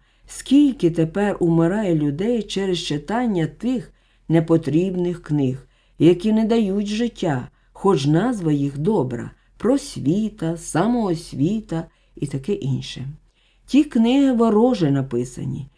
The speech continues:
їх молодь читає і починає ненавидіти одне одного. І скільки то тепер молодих людей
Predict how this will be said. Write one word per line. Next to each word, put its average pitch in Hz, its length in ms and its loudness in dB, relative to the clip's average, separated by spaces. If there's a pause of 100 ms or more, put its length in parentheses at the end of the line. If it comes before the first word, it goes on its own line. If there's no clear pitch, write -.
(320)
їх 262 320 2
молодь 156 420 4
читає 139 720 -2 (320)
і 190 120 4
починає 202 600 2
ненавидіти 190 840 2
одне 196 460 0
одного. 131 680 -2 (340)
І 214 160 2
скільки 302 540 4
то 262 240 -2
тепер 226 460 -2
молодих 175 520 0
людей 156 600 -2